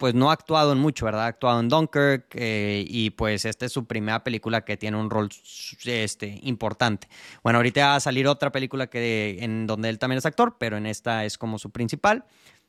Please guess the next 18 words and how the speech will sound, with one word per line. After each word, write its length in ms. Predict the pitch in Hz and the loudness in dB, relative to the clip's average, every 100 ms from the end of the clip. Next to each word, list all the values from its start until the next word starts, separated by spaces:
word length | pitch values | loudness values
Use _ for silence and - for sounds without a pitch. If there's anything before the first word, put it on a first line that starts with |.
| _ _ _ _ _ _ - | _ _ _ _ _ _ 2
Y 360 | 226 247 262 285 _ _ | 6 6 4 -2 _ _
se 200 | - 175 | -6 2
hizo 340 | 170 180 - 220 | 4 4 6 6
mucho 560 | 208 208 196 - 208 | 6 6 4 4 4
drama 480 | 190 190 185 160 151 | 6 6 4 2 -2
dentro 440 | 190 139 143 143 165 | -6 -2 0 2 4
de 20 | |
la 120 | 165 | 4
producción, 720 | 160 170 160 - 143 147 104 - | 4 0 0 0 0 0 -6 -6
o 100 | 117 | 0
sea, 320 | 117 117 117 | 4 4 4
a, 360 | 120 113 117 | 4 4 4
a 80 | 120 | 0
primera 320 | 120 117 131 156 | 0 0 2 2
vista, 340 | 151 - 165 | 0 -2 -4
porque, 240 | 131 113 | -6 -8
pues, 160 | 107 117 | -8 -2
famosamente 800 | 113 110 117 156 151 139 156 | 0 2 2 4 4 2 -2